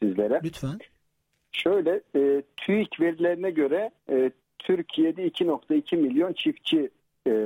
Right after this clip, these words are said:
Speaker 1: olduğu, e, söyleniyor. E, bu çiftçilerin sekiz yüz elli bini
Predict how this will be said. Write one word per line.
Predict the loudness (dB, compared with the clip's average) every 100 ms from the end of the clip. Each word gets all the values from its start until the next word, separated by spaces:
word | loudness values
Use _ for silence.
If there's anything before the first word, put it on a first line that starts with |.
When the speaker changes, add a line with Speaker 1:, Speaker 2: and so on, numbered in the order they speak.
| 0 -2 0
Speaker 1:
olduğu, | 0 0 -2 0 2 0
e, | -6 -2 0 2 2 0 0
söyleniyor. | -2 0 0 0 0 2 0 -4 _ -18 -12 -2
E, | 0 2 -2 -2
bu | 0 0
çiftçilerin | 0 -2 -2 -2 0 2 0 -2
sekiz | -2 -2 0 0 2
yüz | 0 0 -2
elli | 0 2 2 2 0
bini | 2 2 0